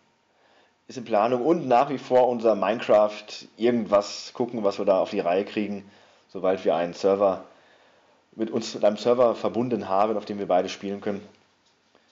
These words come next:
Was ja vermutlich nicht so schwer ist. Aber die, die Zeit, die Zeit, die ist halt für uns beide kostbar. Deswegen, äh,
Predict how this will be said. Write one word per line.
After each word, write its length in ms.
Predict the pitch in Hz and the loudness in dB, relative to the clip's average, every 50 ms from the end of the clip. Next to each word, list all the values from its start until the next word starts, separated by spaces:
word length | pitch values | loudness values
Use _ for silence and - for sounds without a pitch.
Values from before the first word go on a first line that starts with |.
| _ _ _ _ _ _ | _ _ _ _ _ _
Was 380 | - - - 95 95 90 - - | -20 -12 -8 -6 -6 -6 -4 -4
ja 100 | 101 87 | -4 -4
vermutlich 580 | - 95 92 92 95 92 92 90 - - - - | -2 -4 -6 -6 -6 -8 -10 -12 -14 -16 -18 -18
nicht 280 | 80 95 104 104 - - | -14 -12 -12 -12 -12 -12
so 80 | - | -14
schwer 360 | 98 - - 95 95 98 98 98 | -14 -8 -2 0 2 4 4 2
ist. 280 | 98 - - - - - _ _ _ _ _ _ _ _ _ _ _ _ _ _ - - - - - _ _ _ _ _ _ _ | 0 -6 -12 -16 -20 -20 _ _ _ _ _ _ _ _ _ _ _ _ _ _ -20 -20 -20 -20 -20 _ _ _ _ _ _ _
Aber 380 | - 87 90 90 87 87 82 85 - 101 | -4 0 2 2 2 0 0 -4 -10 -10
die, 140 | 107 117 | -8 -8
die 240 | 127 127 123 151 170 | -8 -8 -6 -6 -2
Zeit, 400 | 165 - 143 139 135 117 107 110 | 2 4 6 6 6 6 4 0
die 80 | 117 110 | -6 -4
Zeit, 320 | - 110 107 107 107 98 | 0 2 2 2 2 0
die 60 | 92 | -4
ist 120 | 87 - - | -6 -2 0
halt 220 | 98 90 90 - | 0 0 0 -4
für 160 | - - 104 | -6 -4 -4
uns 100 | 98 90 | -2 0
beide 200 | 95 98 95 92 | 2 2 2 2
kostbar. 380 | 92 - 98 95 - 95 95 98 - - - - _ _ _ _ _ _ _ _ _ _ _ _ _ | 0 -2 -2 -2 -2 -4 -4 -4 -8 -14 -20 -20 _ _ _ _ _ _ _ _ _ _ _ _ _
Deswegen, 480 | 92 87 - 92 92 90 87 90 90 90 | -20 -16 -12 -8 -8 -8 -8 -8 -10 -8
äh, 260 | 90 90 87 87 82 | -6 -6 -4 -6 -6